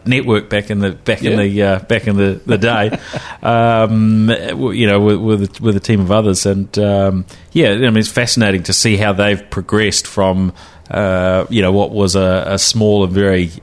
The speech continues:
Speaker 1: you know, untechnological, uh, company to, uh, you know, to, to being very, very
Speaker 2: Yeah.
Speaker 1: innovative. Um, you know, a-, as, as have most, you know, businesses of their sort of scale within, within New Zealand, have had to completely transform them,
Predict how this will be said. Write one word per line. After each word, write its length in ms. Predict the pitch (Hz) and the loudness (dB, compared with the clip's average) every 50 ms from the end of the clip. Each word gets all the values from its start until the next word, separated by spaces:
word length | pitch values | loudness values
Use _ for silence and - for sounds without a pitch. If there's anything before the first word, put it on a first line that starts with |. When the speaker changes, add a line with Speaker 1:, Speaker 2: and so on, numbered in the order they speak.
| - | -8
Speaker 1:
you 100 | 110 95 | -6 -4
know, 160 | 90 85 82 - | -4 -2 -4 -2
untechnological, 1300 | - 107 110 113 107 - - 113 - - 101 92 95 95 95 87 92 87 - - 92 90 87 87 85 82 | -2 0 0 0 0 -2 -4 -4 -6 -6 -6 -4 -2 -2 -2 -2 -4 -8 -6 -6 -4 -4 -4 -4 -6 -8
uh, 200 | 82 87 85 82 80 | -8 -8 -8 -10 -8
company 420 | - - 110 107 - - 87 85 - | -6 -6 -6 -6 -6 -8 -10 -10 -10
to, 320 | - - 95 90 87 87 - - - - - - - - - - | -8 -6 -6 -4 -6 -6 -10 -14 -20 -20 -20 -20 -20 -20 -14 -10
uh, 240 | - 90 87 80 67 | -8 -6 -6 -6 -6
you 140 | - 98 90 | -4 -4 -4
know, 100 | 85 82 | -4 -4
to, 180 | 80 - 92 101 - - - - | -6 -10 -14 -16 -16 -18 -12 -6
to 120 | - 101 | -6 -4
being 240 | 85 92 87 80 82 | -2 -2 -2 -4 -4
very, 240 | 82 90 87 87 87 | -4 -4 -4 -4 -4
very 360 | 82 - 101 95 87 85 85 | -6 -6 -8 -6 -6 -4 -4
Speaker 2:
Yeah. 60 | 90 | -4
Speaker 1:
innovative. 460 | 101 107 95 98 90 87 87 85 - - | -4 -4 -4 -4 -4 -6 -6 -10 -10 -10
Um, 540 | - 90 90 87 90 87 90 87 90 98 - | -8 -8 -6 -6 -6 -6 -6 -6 -8 -8 -6
you 120 | - 123 | -4 -2
know, 140 | 98 92 - - - - 131 | -2 -2 -4 -8 -10 -4 -4
a-, 180 | 120 - - - - - - | -4 -4 -4 -8 -14 -8 -4
as, 300 | 117 117 104 95 - - - - - - - - - - | -2 -2 -2 -2 -4 -6 -8 -12 -20 -20 -20 -20 -12 -8
as 180 | - 113 98 - | -6 -4 -4 -2
have 200 | 95 95 - - | -4 -4 -2 -2
most, 360 | 92 95 104 113 - - - - - - - | 0 0 0 0 -2 -4 -8 -14 -20 -14 -10
you 160 | - 110 101 | -6 -4 -4
know, 80 | 90 85 | -4 -4
businesses 520 | 80 101 101 92 95 92 85 - - 87 85 | -2 -2 -2 -2 -2 -4 -6 -6 -6 -8 -8
of 80 | 80 | -8
their 120 | 90 90 87 | -8 -8 -6
sort 180 | - - - | -8 -8 -6
of 80 | 87 - | -6 -4
scale 380 | - - - 92 90 87 90 | -4 -4 -4 -4 -4 -4 -4
within, 440 | 87 87 87 92 87 87 87 82 - 113 | -6 -6 -6 -6 -6 -6 -6 -8 -8 -8
within 300 | 104 87 87 90 87 87 | -8 -6 -6 -6 -6 -6
New 120 | 87 85 | -6 -6
Zealand, 280 | 80 92 95 92 87 87 | -6 -6 -6 -6 -6 -6
have 60 | 98 | -6
had 100 | 107 95 | -6 -8
to 60 | - | -8
completely 400 | - - 87 - - 117 - - | -10 -14 -8 -6 -6 -6 -6 -8
transform 540 | - - 90 87 87 - - 95 87 87 90 90 | -12 -12 -12 -10 -10 -12 -12 -10 -10 -8 -8 -10
them, 160 | 85 85 | -10 -10